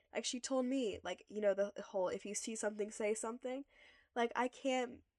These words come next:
I can't make the mistake again of me not standing up to him, because he, he's gonna see that, he's gonna use that.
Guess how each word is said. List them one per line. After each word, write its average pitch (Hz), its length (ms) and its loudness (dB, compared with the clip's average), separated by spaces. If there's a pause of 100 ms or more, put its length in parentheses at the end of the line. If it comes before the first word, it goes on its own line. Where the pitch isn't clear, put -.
(200)
I 233 120 0
can't 247 420 0
make 208 260 2
the 233 80 -2
mistake 214 380 0
again 196 600 2 (880)
of 202 380 8
me 202 200 0
not 196 220 6
standing 196 480 4
up 233 200 0
to 277 80 -2
him, 185 300 -2
because 208 320 0
he, 226 180 -2
he's 226 180 -6
gonna 214 160 0
see 247 240 -2
that, 214 260 2
he's 220 140 -6
gonna 202 160 0
use 190 420 -6
that. 185 300 -2